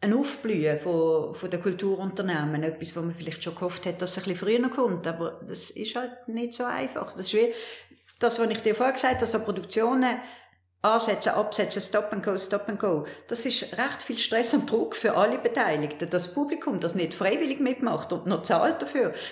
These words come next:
kann ich zu einem gewissen Grad verstehen, dass vi-, dass man dann vielleicht wartet und auch selber sich sagt, "Hey, ich muss irgendwie mich auch wieder ein bisschen daran gewöhnen, das ist eng bei uns", oder? Und dass das jetzt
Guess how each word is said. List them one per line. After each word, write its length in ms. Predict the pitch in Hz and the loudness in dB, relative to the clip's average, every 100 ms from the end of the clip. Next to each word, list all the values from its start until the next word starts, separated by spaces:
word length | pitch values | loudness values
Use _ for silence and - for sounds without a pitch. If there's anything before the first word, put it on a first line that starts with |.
| - | 0
kann 180 | 208 | 2
ich 100 | 190 | 2
zu 100 | - | 0
einem 100 | 202 | -2
gewissen 320 | 185 196 196 202 | 0 0 0 0
Grad 260 | 175 180 | 2 0
verstehen, 540 | - - - 175 247 240 - - - | 0 0 2 4 4 0 -6 -12 2
dass 280 | 214 208 - | 2 2 2
vi-, 220 | 214 - | 2 2
dass 180 | 214 208 | 0 2
man 100 | 202 | 2
dann 160 | 190 | 2
vielleicht 280 | 190 175 170 185 | 0 -2 -2 0
wartet 500 | 202 - - 285 277 | 2 2 0 -2 0
und 160 | 214 | -2
auch 140 | 208 190 | -4 -4
selber 440 | - 196 208 208 | -2 -2 -2 -4
sich 200 | - 196 | -6 -8
sagt, 320 | - 196 - | -6 -8 -6
"Hey, 80 | 180 | -4
ich 60 | 185 | -4
muss 180 | 185 185 | -4 -4
irgendwie 300 | 190 190 185 | -4 -2 -2
mich 200 | 185 175 | -2 -4
auch 140 | 165 | -2
wieder 140 | 180 180 | -4 -4
ein 80 | 180 | -8
bisschen 280 | - 170 | -4 -4
daran 160 | 170 165 | 0 -2
gewöhnen, 440 | 170 202 339 339 269 | 2 2 2 2 2
das 360 | 180 - - | 0 -2 -6
ist 340 | 143 - - - | -4 -4 -4 -2
eng 260 | 170 302 | 0 2
bei 120 | 349 339 | 4 6
uns", 300 | 294 151 - | 4 4 0
oder? 160 | 240 - - - | 0 -4 -4 -2
Und 180 | 247 - | 2 4
dass 200 | 226 226 | 4 4
das 160 | 226 214 | 2 4
jetzt 260 | 226 220 | 4 2